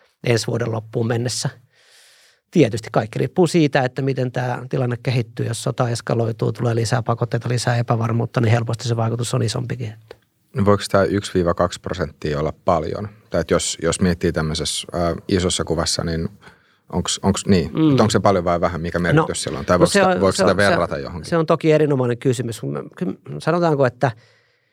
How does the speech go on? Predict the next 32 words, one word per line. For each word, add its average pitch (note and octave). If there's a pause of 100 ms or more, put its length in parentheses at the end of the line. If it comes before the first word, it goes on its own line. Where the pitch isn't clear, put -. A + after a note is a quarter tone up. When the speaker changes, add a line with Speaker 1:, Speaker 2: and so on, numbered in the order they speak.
(300)
Speaker 1:
se, - (160)
se -
ei D3+
ole B2
ihan D3
vähän, D#3+ (140)
mutta C3+
se C#3+
ei B2+
ole A2+
katastrofikaan. - (280)
Ja C#3
sillä D#3
tavalla C#3
mä B2 (600)
oon A#2
just B2
sen C#3
takia B2
luottavainen, B2+
että A#2
kyllä C3
me C#3
taloudellisesti B2+
tää G#2+
isku A2+
kestetään. C3 (100)
Ja C3+
siihen D3
auttaa C#3+
se, D3+
että A#2+